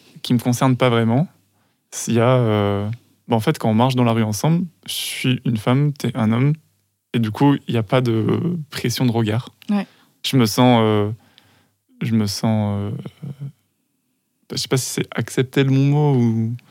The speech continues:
Speaker 1: ou normal, mais je sens qu'il y a un... une pression en moins.
Speaker 2: Ouais, c'est grave ça. Enfin, on... moi aussi, je le, je le vis. Genre, euh, je suis totalement OK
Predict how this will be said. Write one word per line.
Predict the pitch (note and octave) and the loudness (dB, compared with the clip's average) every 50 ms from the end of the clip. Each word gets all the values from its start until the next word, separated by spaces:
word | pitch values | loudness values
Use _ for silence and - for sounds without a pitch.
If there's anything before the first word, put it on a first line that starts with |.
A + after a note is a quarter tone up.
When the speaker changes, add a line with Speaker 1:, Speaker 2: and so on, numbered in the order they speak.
| _ _ _ _ _ _ _ | _ _ _ _ _ _ _
Speaker 1:
ou | C3 | 0
normal, | B2+ B2+ B2+ B2 C3 C3+ C#3+ C#3 C3 | 2 2 2 2 2 2 2 2 2
mais | A#2+ A2 A2+ A2 G#2+ G#2 G2+ - _ _ - | 2 2 2 0 0 -2 -4 -8 _ _ -8
je | - | -6
sens | - - C#3 C#3+ | -2 0 -2 -2
qu'il | C#3 - - A#2 | -2 -2 -2 0
y | |
a | A2 A2 G#2 G2+ F3+ E3+ - _ _ - | 2 2 0 0 -2 -6 -10 _ _ -6
un... | A#2 A2+ G#2+ G#2+ G#2 - | -4 -4 -4 -4 -4 -2
une | A#2+ A#2 A2 | -2 -2 -2
pression | - - A#2+ A#2 - B2+ A#2+ | -2 -4 -6 -4 0 0 0
en | A2 | 0
moins. | A2+ C3 A2 A2 - - - _ _ _ _ _ _ _ _ _ | 0 -2 -4 -4 -8 -10 -16 _ _ _ _ _ _ _ _ _
Speaker 2:
Ouais, | G3+ G3+ G3+ | 0 0 0
c'est | G3 - - | 0 -2 -4
grave | F3+ F3+ F#3 F#3+ | -2 -2 -2 -2
ça. | - - G#3+ G#3+ - _ _ _ _ _ _ _ _ - | -2 -2 -4 -4 -4 _ _ _ _ _ _ _ _ -2
Enfin, | - G3+ F#3+ | 0 2 4
on... | F#3 F3+ F3+ F3+ F#3+ - - _ G3+ | 4 4 4 2 2 0 -4 _ 0
moi | F#3+ F#3 F#3+ F#3+ | 2 4 4 4
aussi, | F#3 - - A3 G#3 | 2 2 0 0 2
je | F#3+ | 2
le, | F#3+ F#3 F#3 F3+ F3+ | 4 4 4 4 4
je | F3 E3 E3 | 2 2 2
le | F3+ | 2
vis. | F3 F3 A3 A#3+ - - - - - - - _ _ | 2 4 2 0 -2 -4 -14 -20 -20 -20 -20 _ _
Genre, | G#3 F#3 F#3+ F#3 F3+ F3+ | 0 2 2 4 4 4
euh, | F3+ F3+ F3+ F3+ | 4 4 4 2
je | F3+ - | 0 -2
suis | - - | -6 -8
totalement | - - G#3 G3+ G#3+ - G#3 G3+ G3+ G3+ G3+ G3 - | -2 0 0 0 2 2 2 2 4 2 2 0 0
OK | G#3 G3+ F#3 - G#3+ | -2 -2 -2 -2 -2